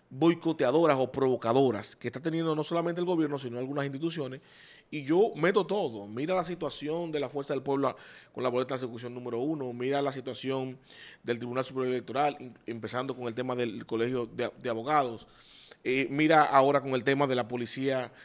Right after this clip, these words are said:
eh, Militar, eh, mira el tema de los funcionarios públicos avio-, aviesamente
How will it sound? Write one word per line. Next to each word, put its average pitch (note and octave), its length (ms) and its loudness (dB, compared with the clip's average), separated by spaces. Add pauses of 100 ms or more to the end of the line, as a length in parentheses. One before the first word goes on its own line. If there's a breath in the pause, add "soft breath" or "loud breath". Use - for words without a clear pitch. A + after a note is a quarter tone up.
(260 loud breath)
eh, B2 340 0
Militar, B2+ 720 2 (340 loud breath)
eh, C3+ 280 4
mira D#3+ 180 2
el D3+ 120 0
tema C#3+ 500 6
de C3+ 100 6
los C3+ 160 4
funcionarios C3 680 4
públicos C3 680 0
avio-, C3 540 0
aviesamente C#3 600 -4